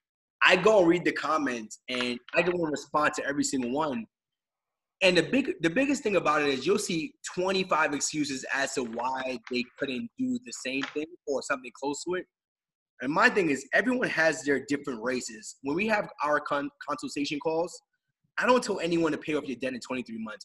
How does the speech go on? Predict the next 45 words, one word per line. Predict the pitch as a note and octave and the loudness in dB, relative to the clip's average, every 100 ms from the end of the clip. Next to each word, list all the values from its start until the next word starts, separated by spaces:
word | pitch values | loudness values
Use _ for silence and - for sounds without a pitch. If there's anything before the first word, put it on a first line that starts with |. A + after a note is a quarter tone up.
| A#2+ | -4
I | E3+ | -4
say | - F3 C3+ - E3 | -2 -4 -4 -8 -4
pay | E3+ | -2
it | D#3 | 0
off, | C3 C#3 C3 - _ _ _ _ _ | 0 -2 -4 -10 _ _ _ _ _
you | C3+ | -6
know, | B2+ | -4
as | - | -4
quickly | E3 D#3+ E3+ | -6 -2 0
as | D3 | 0
you | C#3 | -2
can. | - B2+ B2 B2 - _ | -4 -4 -4 -6 -10 _
Get | D3 E3+ - _ - | -2 -2 -4 _ -8
intense | C#3+ C#3+ - B2+ B2 | -6 -6 -6 -4 -4
about | B2+ A#2+ A#2+ A#2 | -6 -6 -4 -4
it. | A#2 - | -8 -8
You | C#3 | -6
know, | A2 - | -8 -6
if | D3 | -6
it | |
takes | G3 F#3+ | -4 -6
you | E3+ - | -8 -4
four | D3 D3 | -2 0
or | |
five | C#3+ C3+ A#2+ | -2 -4 -2
years, | C3 C#3 C3+ _ _ _ _ | -4 -4 -6 _ _ _ _
don't | D3 D#3 | -4 -2
rush | C3+ C#3 - | 2 2 2
it. | C#3 B2 | 0 -2
You | B2+ | -4
know, | A#2+ G#2+ | -6 -4
don't | C#3+ G3 | -6 -4
make | F3+ - | -6 -4
this | C#3+ C3+ - A2+ | -4 -4 -8 -10
a | A2+ | -8
boring | B2 C3 C3+ B2 A#2+ | -4 -2 -2 -4 -6
journey. | B2+ B2+ A#2+ A#2+ - _ _ _ _ | -6 -4 -4 -6 -8 _ _ _ _
Get | C4+ | 0
it | C#4 D#3+ | 2 2
done | F3 | 4
when | E3 | 4
you | C#3+ | 4
get | C3+ | 0
it | A#2 | -2
done. | A2 G2+ | -8 -12